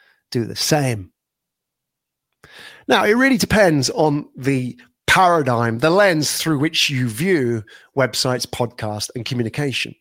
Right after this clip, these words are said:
If you view podcasts through the old-fashioned one-to-many model,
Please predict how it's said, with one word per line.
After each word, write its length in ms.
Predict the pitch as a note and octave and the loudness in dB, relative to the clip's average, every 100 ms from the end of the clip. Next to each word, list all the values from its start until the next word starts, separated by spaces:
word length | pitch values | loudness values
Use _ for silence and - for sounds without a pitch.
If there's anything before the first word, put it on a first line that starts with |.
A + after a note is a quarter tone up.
| - | 0
If 180 | F3+ F3 | 0 0
you 140 | F3 | -4
view 260 | D3 F3+ C#3+ | -2 0 0
podcasts 640 | - F#3+ - D3 B2+ - | 0 -2 -2 -2 -2 -2
through 180 | C#3+ A#2+ | -2 -4
the 140 | A#2+ - | -4 0
old-fashioned 1000 | B2+ B2+ B2+ - - C#3 A2+ - A2 G2+ - - - _ - | 4 4 2 -2 -2 0 0 -4 -6 -8 -16 -20 -20 _ -12
one-to-many 1600 | A#2+ A#2 A#2+ G#2 G2+ _ _ - - G#2+ G#2+ C3+ D#3+ B2 F#2+ _ _ _ G2+ | -2 0 2 0 -4 _ _ -8 -6 -4 0 2 2 2 -4 _ _ _ -16
model, 420 | F#2+ - A#2+ | -14 -10 -10